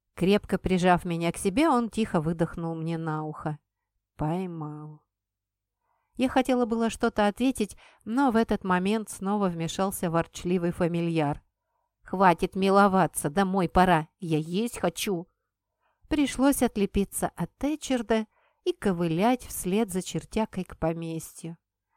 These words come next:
Ред молча шел следом. «Что ты делаешь в лесу?» — решила спросить я. «В Кроунхолл шел, печать тебе отдать», — ответил тот и, достав из кармана сверток,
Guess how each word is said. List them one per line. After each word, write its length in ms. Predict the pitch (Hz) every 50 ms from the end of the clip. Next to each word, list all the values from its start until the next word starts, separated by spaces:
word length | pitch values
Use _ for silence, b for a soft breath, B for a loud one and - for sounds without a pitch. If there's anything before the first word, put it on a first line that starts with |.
| _ _ _ _ _ _ _
Ред 340 | 175 202 277 339 - -
молча 420 | 190 156 165 185 226 - - 277 262
шел 260 | - - 185 175 180
следом. 600 | 185 - - - 156 151 147 143 143 147 151 156 - _ _ _ _ _ _ _ _ _ _ _ _ _ _ _ _ _ _ _
«Что 200 | - - - 320
ты 140 | - 294
делаешь 480 | 254 220 247 247 240 240 233 220 - -
в 60 | -
лесу?» — 560 | 220 220 226 220 - - - - 165 165 - _ _ _ _ _ _ _ _ _
решила 420 | 180 165 180 175 - 262 262 254
спросить 520 | 233 - - 180 185 180 - - 190 - -
я. 240 | 170 160 156 151 - _ _ _ _ _ _ _ _ _ _ _ _ _ _ _ _ _ _ _ _ _ _ _ _ _ _ _ _ _ _ _ _ _ _ _
«В 140 | - - -
Кроунхолл 680 | - 180 180 226 262 285 277 226 202 - 202 190 190
шел, 380 | 190 - - 214 202 190 190 190 - _ _ _
печать 440 | 190 170 - - 190 185 190 -
тебе 300 | - - 185 175 185 185
отдать», — 440 | 180 165 156 175 180 175 - - - _ _ _ _ _ _ _ _ _ _
ответил 540 | _ 185 185 - 180 175 175 - - 151 160
тот 320 | - - 262 285 - - - _ _ _ _ _ _ _
и, 140 | - 311
достав 520 | 302 247 233 233 220 - - 214 208 214 214
из 160 | 208 190 -
кармана 480 | - 196 180 180 175 175 160 156 160 160
сверток, 640 | - - 214 233 262 285 277 - 262 - - -